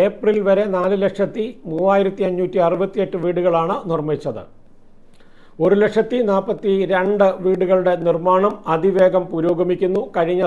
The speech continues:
സാമ്പത്തിക വർഷം മാത്രം അറുപത്തിമൂവായിരത്തി അഞ്ഞൂറ്റി പതിനെട്ട് വീടുകൾ പൂർത്തിയായി. ഇതുവരെ അനുവദിച്ചത് അഞ്ച് ലക്ഷത്തി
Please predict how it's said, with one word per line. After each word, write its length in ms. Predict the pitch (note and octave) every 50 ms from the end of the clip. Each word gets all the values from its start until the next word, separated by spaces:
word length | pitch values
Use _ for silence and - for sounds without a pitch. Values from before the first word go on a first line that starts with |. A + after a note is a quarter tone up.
| E3+ -
സാമ്പത്തിക 460 | F3 E3+ F3+ F#3 F#3+ F#3 - G3+ F3+ F#3+ F3+ F3+
വർഷം 240 | F3 - F3+ F3+ E3+ E3 D#3+
മാത്രം 420 | E3 E3+ D#3+ - - F3+ E3 - - - - - - - - - - - D3+ D#3+
അറുപത്തിമൂവായിരത്തി 1000 | E3 F3+ F3+ G3+ G3 - G#3 G3+ G3+ G3 G3 F#3+ F#3 F3+ F3 F3+ F3+ F#3 F#3 F3+ F#3 F3 D3+
അഞ്ഞൂറ്റി 400 | D#3+ E3 E3+ F3+ F3+ F3+ - - E3+ - -
പതിനെട്ട് 480 | E3+ D#3+ D3+ F3 F#3+ F3+ - - G3+ B3+ - - A3+ E3
വീടുകൾ 340 | E3+ E3+ D#3+ D#3 D#3+ D#3 D#3 D#3 -
പൂർത്തിയായി. 540 | F3+ E3 D#3+ D#3 - D#3+ C#3+ B2+ G2+ F#2 - - - - - - - - - - - - - D#3
ഇതുവരെ 340 | D#3 F3+ E3+ F3+ F#3 F#3 F#3 F#3 F#3+ E3
അനുവദിച്ചത് 560 | E3+ F3 E3+ F#3 E3+ F#3 F3+ G3 F#3+ F#3+ G#3 - - E3+ D#3
അഞ്ച് 220 | E3 F3 E3 G3 F#3 F#3+
ലക്ഷത്തി 460 | F#3 - - G#3 F#3+ - - G3+